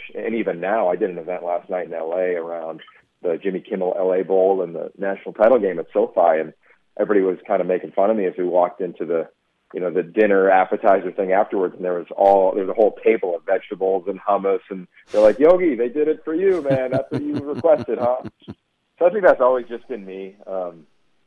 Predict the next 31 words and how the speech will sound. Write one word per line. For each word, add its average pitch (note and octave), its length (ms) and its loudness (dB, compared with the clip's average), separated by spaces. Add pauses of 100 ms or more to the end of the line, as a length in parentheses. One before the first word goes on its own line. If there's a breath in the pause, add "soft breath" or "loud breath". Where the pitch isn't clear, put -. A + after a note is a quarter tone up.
and A2 160 -4
I A2+ 160 -2
see C#3 80 -8
how A#2+ 120 0
important A2 420 -4
it E2 120 -8
is, D2+ 60 -20 (260)
you F2+ 80 -16
know, F2+ 100 -8
with F2 220 -10
kids F#2+ 380 -4
and E2+ 200 -14 (240)
how - 180 -4
easy G#2+ 360 0
it F#2+ 100 0
is F#2 260 -2
as E2 100 -10
a D#2+ 60 -10
parent F2+ 480 -6
to F2 160 -4 (560)
give G2 120 -8
your F#2+ 140 -4
kids, - 240 -6
"Hey, A2 220 -2
yeah, C3+ 240 -2
hey, C3+ 180 0
have A#2+ 140 0
a A2+ 60 -4
bag A2 180 2
of G2 80 -6
chips," F2+ 320 -2